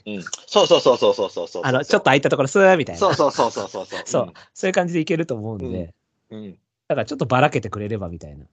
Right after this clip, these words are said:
Speaker 1: そうですね。
Speaker 2: はい。能力は確かです。
Speaker 1: はい。
Speaker 2: はい。
Speaker 1: <laughs> 僕、これは、その、えっと、ジャスティン、プレサージュ、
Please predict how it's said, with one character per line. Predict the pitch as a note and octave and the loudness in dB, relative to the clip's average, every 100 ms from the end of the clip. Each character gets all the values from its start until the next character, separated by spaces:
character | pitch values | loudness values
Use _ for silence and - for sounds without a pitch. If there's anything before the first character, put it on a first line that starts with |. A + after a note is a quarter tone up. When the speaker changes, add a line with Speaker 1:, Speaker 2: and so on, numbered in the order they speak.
| _ | _
Speaker 1:
そ | - F#2 | -12 -12
う | |
で | - | -12
す | A2 | -16
ね。 | B2 _ _ | -16 _ _
Speaker 2:
は | G#2 | -12
い。 | F2+ - | -10 -8
能 | G3+ | -4
力 | G3 F#3+ G3+ | -4 -2 2
は | F#3+ | 2
確 | - A2 - | 0 -8 -10
か | - | -10
で | - | -10
す。 | - - _ - - - | -10 -12 _ -20 -20 -16
Speaker 1:
は | - G2 | -8 -8
い。 | - - - - | -8 -10 -10 -8
Speaker 2:
は | G2 | -6
い。 | - | -6
Speaker 1:
<laughs> | - - - G#3 _ _ _ _ _ - - - _ _ _ _ _ _ _ _ _ _ _ _ _ _ - | -6 -8 -8 -16 _ _ _ _ _ -18 -16 -16 _ _ _ _ _ _ _ _ _ _ _ _ _ _ -8
僕、 | G3+ D4 A#3 A3+ | -6 -4 -6 -6
こ | - A3 | 0 2
れ | G#3+ G#3 | 2 0
は、 | G3 F#3 - _ | -4 -6 -12 _
そ | D#3 | -16
の、 | C3+ C3 B2+ _ _ _ _ - | -12 -12 -14 _ _ _ _ -20
え | A#2 | -18
っ | |
と、 | G#2+ | -16
ジ | G#2+ | -12
ャ | - | -14
ス | - | -14
テ | A#2+ | -18
ィ | C#3+ | -16
ン、 | |
プ | - | -12
レ | A#2 | -10
サ | B2+ | -8
ー | G#2+ | -6
ジ | D3+ | -6
ュ、 | D3+ | -8